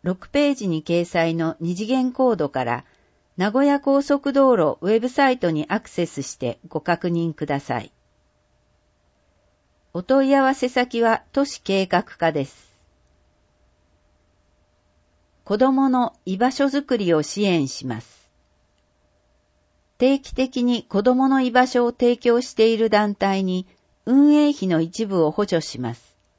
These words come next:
補助限度額は十万円です。対象は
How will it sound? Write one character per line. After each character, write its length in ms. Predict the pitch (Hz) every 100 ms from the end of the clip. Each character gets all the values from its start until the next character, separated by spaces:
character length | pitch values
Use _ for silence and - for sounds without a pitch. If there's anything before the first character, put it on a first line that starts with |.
| _ _ _ _ _ _ _ _ _
補 160 | - 294
助 160 | 277
限 260 | 202 214 233
度 140 | 247
額 280 | 233 190 -
は 220 | 143 127 -
十 240 | - 196 220
万 300 | 214 202 190
円 240 | 170 160
で 120 | 151
す。 240 | 139 _ _ _ _ _ _ _ _ _ _ _ _ _ _ _ _
対 220 | - 262
象 320 | 269 269 262 247
は 260 | 240 226